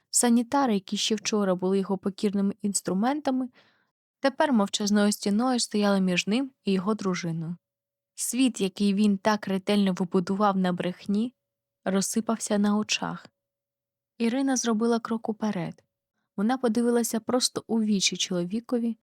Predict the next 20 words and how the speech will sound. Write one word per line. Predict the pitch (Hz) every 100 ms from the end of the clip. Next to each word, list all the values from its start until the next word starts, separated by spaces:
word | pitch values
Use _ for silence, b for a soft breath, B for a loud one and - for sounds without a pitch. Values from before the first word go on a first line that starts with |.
| _ -
який | 190 196 -
вкрав | 196 - 202 208 -
у | 202
неї | 196
місяць | 185 190 - 196
життя. | 196 190 - 180 180 _ _ _ _ _ _ _ _ -
В |
її | 233 262
погляду | 262 285 277 240
не | 240 240
було | 220 240
страху, | 240 - 233 - - 175 185 _ _ _ _ _ _ _ _ _ -
лише | 214 -
холодна, | 214 220 208 226 226 214
як | 208
сталь, | - 196
рішучість | 185 196 - 226 - 214 - -
і | 202
гірка | 196 - 214
зневага. | 208 202 185 180 170